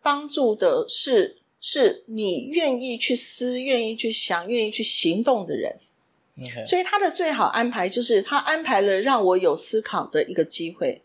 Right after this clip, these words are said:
Speaker 1: 让我有认识这样子相对于B N I进进出出的人的机会，让我去认识B N I为什么对他而言他是有好处，为什么对他而言他会选择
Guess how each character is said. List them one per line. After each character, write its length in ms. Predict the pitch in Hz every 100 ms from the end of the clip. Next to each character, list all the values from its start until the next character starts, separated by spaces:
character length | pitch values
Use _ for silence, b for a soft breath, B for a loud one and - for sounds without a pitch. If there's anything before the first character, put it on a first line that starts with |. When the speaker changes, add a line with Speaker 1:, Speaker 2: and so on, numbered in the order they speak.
| _ B B -
Speaker 1:
让 200 | 311 247
我 120 | 214
有 180 | 202 180
认 300 | 254 262 220
识 480 | - 262 202 - _
这 300 | - 320 311
样 220 | 311 240
子 260 | 220 214 180
相 260 | - 254
对 200 | 254 233
于 80 | 190
B 300 | 196 247 247
N 240 | 240 233 208
I 380 | 214 220 233 _ b b
进 200 | - 294
进 220 | 294 240
出 180 | 220 240
出 240 | 233 240
的 140 | 226 196
人 360 | 180 160 165
的 100 | 175
机 260 | 180 - 175
会， 320 | 185 156 - b b b _ -
让 260 | 302 247
我 180 | 190 160
去 240 | - 240 208
认 220 | 233 208
识 280 | - 208 185
B 180 | 226
N 140 | 220 214
I 260 | 190 202
为 200 | 220 339
什 120 | 302 196
么 100 | 190
对 180 | 330
他 140 | 320 294
而 160 | 226
言 380 | 214 190 180 214
他 100 | -
是 140 | 240 240
有 140 | 170
好 180 | 185 156
处， 340 | - 190 104 -
为 120 | 339
什 140 | 277
么 80 | 202
对 180 | 247 254
他 120 | 247
而 100 | 208
言 280 | 180 143 180
他 120 | 240
会 160 | 262 254
选 260 | - 135
择 300 | 127 151 139